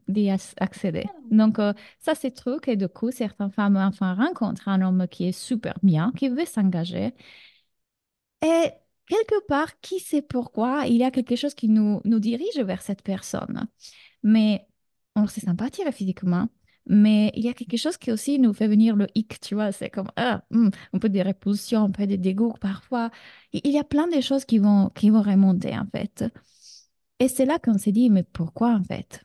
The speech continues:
Speaker 1: Tu vois ?
Speaker 2: Hmm.
Speaker 1: Et,
Speaker 2: Quelque
Speaker 1: et,
Speaker 2: chose à
Speaker 1: et c'est
Speaker 2: creuser.
Speaker 1: l-, exactement. Et c'est là que le talk de couple, de couple peut apparaître. C'est-à-dire,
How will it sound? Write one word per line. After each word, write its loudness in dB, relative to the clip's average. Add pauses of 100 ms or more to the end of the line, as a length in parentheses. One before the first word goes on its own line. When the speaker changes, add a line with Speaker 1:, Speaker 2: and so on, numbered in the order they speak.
(800)
Speaker 1:
Tu -2
vois ? 2
Speaker 2:
Hmm. -8
Speaker 1:
Et, 2 (320)
Speaker 2:
Quelque -4
Speaker 1:
et, -
Speaker 2:
chose -4
à -4
Speaker 1:
et 0
c'est -4
Speaker 2:
creuser. -
Speaker 1:
l-, -2 (500)
exactement. 0
Et 2
c'est -4
là -2
que -6
le -2
talk -6
de -4
couple, -4
de -2
couple -6
peut -2
apparaître. -8
C'est-à-dire, 0